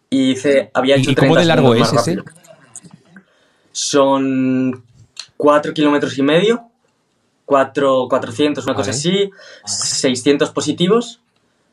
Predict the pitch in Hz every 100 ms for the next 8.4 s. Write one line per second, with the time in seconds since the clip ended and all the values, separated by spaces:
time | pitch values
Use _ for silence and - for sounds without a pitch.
0 | _ _ _ _ _ _ 131 131 127 139
1 | 139 139 127 131 117 123 123 127 120 113
2 | - - - - - - - - - -
3 | - - - - - - 127 113 104 123
4 | 120 123 143 143 135 - 120 123 135 120
5 | 110 107 110 117 95 - _ - - _
6 | - - _ - - _ _ _ _ _
7 | _ _ _ - - 139 143 143 139 -
8 | 139 135 135 131